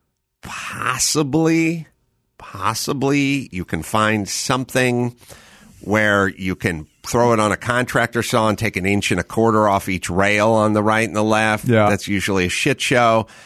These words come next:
Speaker 1: Normally doesn't work 'cause you gotta put a doorknob in it, but, or a deadbolt. In this case, you don't, so it could work. If it gets too thin, it always looks funky. And you could do that. It's not gonna work.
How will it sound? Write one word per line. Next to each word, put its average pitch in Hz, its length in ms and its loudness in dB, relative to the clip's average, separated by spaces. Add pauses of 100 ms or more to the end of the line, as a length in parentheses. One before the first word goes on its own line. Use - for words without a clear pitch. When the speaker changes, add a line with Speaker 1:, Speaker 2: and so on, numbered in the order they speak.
(220)
Speaker 1:
Normally 147 440 4
doesn't 131 320 2
work 127 240 2
'cause 113 160 -2
you 98 60 -4
gotta 104 180 0
put 95 160 -2
a 87 60 -2
doorknob 123 640 2
in 123 140 2
it, 123 160 0
but, 104 140 0 (220)
or 90 140 2
a 85 40 -2
deadbolt. 113 520 2
In 101 60 -2
this 113 160 2
case, 110 280 -2
you 82 80 -2
don't, 113 480 2 (160)
so 98 280 0
it - 80 -8
could 87 160 -4
work. 117 340 0 (100)
If 98 140 -2
it 95 100 -6
gets 120 220 -2
too 113 160 0
thin, 110 560 0
it 110 100 -2
always 104 280 0
looks 120 200 -2
funky. 110 580 0 (840)
And 151 580 0
you 143 160 -2
could 123 240 -4
do 185 280 2 (140)
that. 110 520 2 (420)
It's 98 120 -8
not 131 180 2
gonna 135 160 0
work. 107 400 2